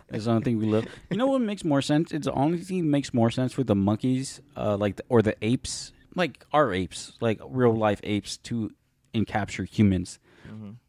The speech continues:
Speaker 1: They're stronger than us. There's no reason why they should, we should be beating them,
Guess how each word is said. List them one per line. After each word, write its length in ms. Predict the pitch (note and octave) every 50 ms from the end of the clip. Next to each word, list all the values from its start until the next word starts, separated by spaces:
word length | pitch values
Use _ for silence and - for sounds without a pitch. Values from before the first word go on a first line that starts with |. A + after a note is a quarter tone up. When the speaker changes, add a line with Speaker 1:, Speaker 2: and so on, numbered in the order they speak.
| _ -
Speaker 1:
They're 120 | C#3 F3
stronger 400 | - - - F#3 A#3 B3+ G#3+ D3
than 160 | G#2+ G#2 F#2+ F#2+
us. 160 | F#2+ G#2+ - -
There's 200 | - C3+ C#3+ -
no 180 | D#3+ D3+ E3+ F#3+
reason 420 | F3+ D3+ D3 D3+ D3+ D3+ D3+ C#3 C3
why 120 | A#2+ A#2
they 220 | G#2+ G#2+ B2 B2
should, 220 | A#2 - A#2+ G#2+ - _ -
we 160 | G#2+ A2+ B2
should 200 | C3 - - G2+
be 100 | - G2+
beating 340 | F2+ - A#2 A2+ G#2+ G#2 G2
them, 240 | G2 G2 F#2+ - -